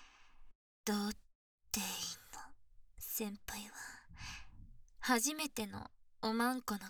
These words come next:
ことで、頭いっぱいみたいですし。そんなに期待しちゃっ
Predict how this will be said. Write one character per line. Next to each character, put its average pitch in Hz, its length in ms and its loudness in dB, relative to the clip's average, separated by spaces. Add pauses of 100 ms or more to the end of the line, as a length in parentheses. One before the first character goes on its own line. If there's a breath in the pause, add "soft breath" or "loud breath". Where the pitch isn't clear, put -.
こ - 160 -4
と - 140 -6
で、 - 180 -12 (680)
頭 254 460 8
い 175 100 2
っ - 40 -10 (100)
ぱ 240 120 6
い 247 100 6
み 269 140 -2
た 285 160 0
い 202 120 -6
で - 100 -8
す - 200 -8
し。 - 280 -10 (1900)
そ 220 300 2
ん 240 100 2
な 240 80 4
に 247 160 4
期 - 140 0
待 247 240 6
し - 80 4
ち - 120 2
ゃ 254 40 2
っ 247 40 -2